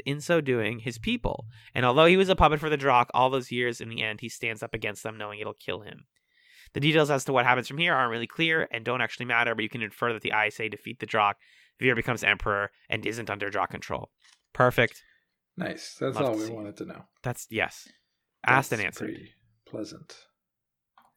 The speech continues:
Speaker 1: Um, and John, hit us with this wonderful email from Danny about what,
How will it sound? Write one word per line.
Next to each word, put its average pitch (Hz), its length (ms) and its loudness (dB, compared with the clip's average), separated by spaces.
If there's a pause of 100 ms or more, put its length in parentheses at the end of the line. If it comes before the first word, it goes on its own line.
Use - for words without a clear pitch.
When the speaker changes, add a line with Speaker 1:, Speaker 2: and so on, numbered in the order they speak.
(460)
Speaker 1:
Um, 120 280 -4
and 123 100 -6
John, 170 200 0
hit 147 120 -4
us 185 140 -6
with 190 100 -6
this - 180 -8
wonderful 156 360 -6
email 147 240 -8
from 143 180 -6
Danny 120 380 -10
about 107 360 -8
what, 117 160 -8